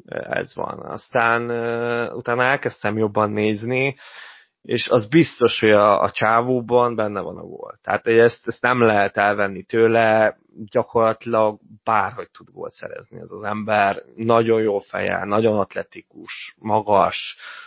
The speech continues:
még viszonylag gyors is, és, ö, és viszont a kapu előtt életveszélyes a csávó. Kicsit egyébként, ö,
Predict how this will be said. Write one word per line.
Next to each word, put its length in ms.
még 260
viszonylag 560
gyors 460
is, 420
és, 500
ö, 260
és 260
viszont 480
a 60
kapu 320
előtt 340
életveszélyes 920
a 40
csávó. 640
Kicsit 340
egyébként, 880
ö, 680